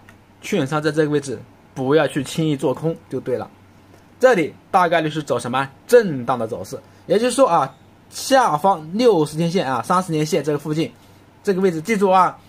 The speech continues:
三，这个是三十天线啊，三十天线，这个位置只要打到这个低点，你可以考虑上车去潜伏，但是它去追冲高、拉高，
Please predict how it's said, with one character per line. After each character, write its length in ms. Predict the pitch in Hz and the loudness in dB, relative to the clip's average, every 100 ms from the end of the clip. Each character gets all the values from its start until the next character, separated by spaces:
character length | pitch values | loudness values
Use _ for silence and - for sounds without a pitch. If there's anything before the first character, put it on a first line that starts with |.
| - | -10
三， 240 | - 160 | -4 -2
这 100 | 170 | -2
个 120 | 170 | -2
是 100 | 160 | -4
三 240 | 156 165 160 | -2 -2 0
十 100 | 151 | -4
天 120 | 143 | -6
线 180 | 151 120 | -4 -4
啊， 100 | 104 - - _ | -6 -10 -20 _
三 240 | - 135 | -8 -6
十 80 | 135 | -4
天 100 | 135 | -6
线， 200 | 135 131 - - - - - - _ | -6 -8 -12 -20 -20 -20 -20 -20 _
这 200 | 262 247 | 2 4
个 80 | 226 | 4
位 100 | 226 | 4
置 220 | 196 170 - _ | 4 0 -4 _
只 100 | - | -4
要 140 | 156 185 | 0 0
打 320 | 190 180 127 | 0 -2 0
到 100 | 160 | 0
这 80 | 165 | 0
个 80 | 170 | -2
低 220 | 202 214 | -2 0
点， 260 | 156 120 120 | 0 0 -4
你 140 | 139 | -6
可 180 | 156 165 | -2 0
以 60 | 160 | 0
考 160 | - | -2
虑 120 | 131 | -4
上 240 | - 175 120 | -2 -2 -2
车 180 | 160 - | -6 -8
去 120 | 143 | -10
潜 220 | - 139 | -12 -12
伏， 200 | 147 120 - - - | -10 -12 -14 -20 -8
但 140 | - 240 | -4 -4
是 80 | 208 | -2
它 120 | 226 | -2
去 120 | 214 | -4
追 340 | 196 233 233 214 | 0 0 0 -4
冲 240 | - 226 233 | -6 -2 2
高、 300 | 233 233 - - - - - | 2 0 -2 -18 -20 -20 -8
拉 240 | 196 214 | -2 0
高， 300 | 208 214 214 | 2 0 -2